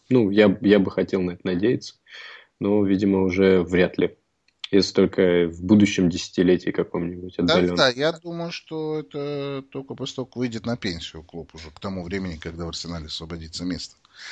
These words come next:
Speaker 2: Поэтому я на эту тему вообще не, не думаю по поводу Клоппа. А, но если он возглавит Ливерпуль и, м, там изменится система управления тем самым, то да, да, там, э, будут у Ливерпуля шансы,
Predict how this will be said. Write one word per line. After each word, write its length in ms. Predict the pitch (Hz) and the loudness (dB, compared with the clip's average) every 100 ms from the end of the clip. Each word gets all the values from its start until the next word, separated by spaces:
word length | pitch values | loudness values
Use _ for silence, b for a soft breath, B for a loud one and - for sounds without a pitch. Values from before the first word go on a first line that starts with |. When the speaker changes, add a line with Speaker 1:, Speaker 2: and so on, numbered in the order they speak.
| B - | B -2
Speaker 2:
Поэтому 260 | 101 98 | 0 0
я 140 | 104 123 | 2 4
на 120 | 113 | 4
эту 140 | 139 | 0
тему 200 | 135 123 | -2 -2
вообще 220 | 127 - 151 | -2 -2 -2
не, 120 | 98 | -2
не 140 | 95 | -6
думаю 420 | 87 80 78 71 | -8 -10 -12 -12
по 160 | 73 78 | -14 -18
поводу 300 | - 78 76 | -14 -14 -12
Клоппа. 340 | 87 82 - - B B B B - | -10 -10 -10 -12 B B B B 0
А, 380 | 104 101 101 101 | 4 6 6 4
но 600 | 110 135 151 151 147 147 | 4 6 6 8 6 4
если 340 | 143 165 - 147 | 2 2 4 2
он 100 | 139 | 4
возглавит 520 | 143 160 147 123 113 | 2 6 6 6 0
Ливерпуль 540 | 120 135 135 143 113 _ | -4 -4 -6 -8 -8 _
и, 320 | 151 143 131 101 90 _ _ - | -8 0 0 0 -6 _ _ -12
м, 440 | 113 110 107 104 | -10 -6 -6 -4
там 220 | 120 113 | 0 0
изменится 440 | 113 139 131 101 - - | 0 0 -2 -2 -2 0
система 280 | - 113 98 | 0 -2 -4
управления 500 | 104 131 233 254 165 | -4 -4 -2 -2 -2
тем 200 | 101 95 | -4 -4
самым, 420 | - 90 80 76 _ b b b b b _ - | 0 0 -2 -14 _ b b b b b _ -12
то 220 | - 113 104 | -6 -4 -2
да, 460 | 104 135 185 175 | 4 6 8 6
да, 300 | 139 120 127 | 2 0 0
там, 640 | 117 110 113 110 110 107 104 | 0 -4 -4 -4 -6 -6 -6
э, 20 | |
будут 380 | 110 123 101 95 | -4 -4 -4 -6
у 40 | |
Ливерпуля 540 | 92 98 92 107 90 92 | -4 -6 -6 -8 -6 -4
шансы, 600 | - 175 208 - 123 | -2 -2 -2 -2 -4